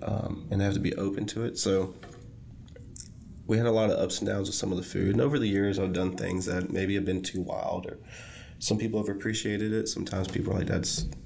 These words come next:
you know, sweetbreads are another thing." People don't like organ meat, beef heart. Um, and I've done that at Underground Dinners. So Underground Dinners with Second Act Supper Club is a way for us to do weird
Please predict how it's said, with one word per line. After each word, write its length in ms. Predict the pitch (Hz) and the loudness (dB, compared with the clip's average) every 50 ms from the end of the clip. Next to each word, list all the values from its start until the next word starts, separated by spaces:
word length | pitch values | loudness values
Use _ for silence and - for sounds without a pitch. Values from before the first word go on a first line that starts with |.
| - | -8
you 100 | - 92 | -4 -2
know, 80 | 90 90 | -2 0
sweetbreads 760 | - - - 98 101 98 - - 92 92 90 90 - - - - - - - 151 151 - - | 0 0 2 2 0 0 0 -2 -2 0 -2 -2 -4 -8 -10 -12 -16 -8 -4 -2 0 0 0
are 240 | - - - - - - | 0 0 0 -2 -2 -4
another 400 | - 98 95 98 95 92 92 92 | -4 -4 0 2 2 4 4 2
thing." 280 | 92 - - 107 101 98 | 2 0 0 0 0 0
People 220 | - 104 104 98 | 0 0 2 2
don't 120 | 98 98 95 | 2 2 2
like 140 | 98 98 - | 0 -2 -4
organ 320 | - 71 95 107 117 98 - | -2 0 0 2 2 0 0
meat, 260 | 135 139 151 - - - - - - - - - - - - - - - - | -2 -4 -4 -8 -10 -14 -16 -14 -14 -14 -14 -14 -16 -16 -18 -18 -16 -4 0
beef 200 | 95 98 - - | 2 2 2 2
heart. 360 | - 101 98 98 - - - - - - - - | 0 2 4 4 2 2 -2 -10 -14 -16 -12 -6
Um, 560 | - - 98 - - - - - - - - - - - - - - - - - - - - - - - - - - - - - - - - | -2 0 0 2 0 0 0 -2 -4 -4 -6 -8 -12 -16 -18 -18 -18 -18 -16 -16 -16 -18 -18 -18 -18 -12 -10 -10 -10 -10 -12 -16 -14 -12 -4
and 100 | - 117 107 | 0 2 4
I've 80 | 98 | 4
done 140 | 92 101 98 | 4 4 6
that 140 | 98 98 92 | 6 6 4
at 100 | - - | 4 2
Underground 420 | 92 92 92 90 92 95 95 92 90 | 2 0 0 0 0 0 0 0 0
Dinners. 320 | 92 92 95 101 101 - | 2 2 2 2 0 0
So 100 | - 92 | 0 0
Underground 400 | - 95 95 85 92 92 92 92 | 0 0 0 0 0 0 2 2
Dinners 280 | 92 95 98 98 95 95 | 2 2 2 0 0 -2
with 80 | - - | -4 -4
Second 280 | - - 98 95 95 87 | -2 -2 0 0 0 0
Act 140 | - - - | 0 -2 -2
Supper 260 | - - - - 95 | -4 -4 -4 -6 -4
Club 240 | - - 95 90 90 | 0 2 4 4 4
is 80 | 87 | 4
a 60 | 85 92 | 2 2
way 120 | - - | 2 0
for 180 | 90 - - 92 | 0 0 0 0
us 120 | - - | 0 0
to 160 | - - - - - - - - - - - - - - - - - | -2 -4 -4 -4 -8 -12 -14 -14 -14 -14 -14 -16 -16 -16 -16 -8 -2
do 400 | - 127 135 139 120 - - - | 2 4 4 6 4 2 0 -2
weird 380 | - - 92 95 95 92 92 | -2 0 0 0 0 0 -2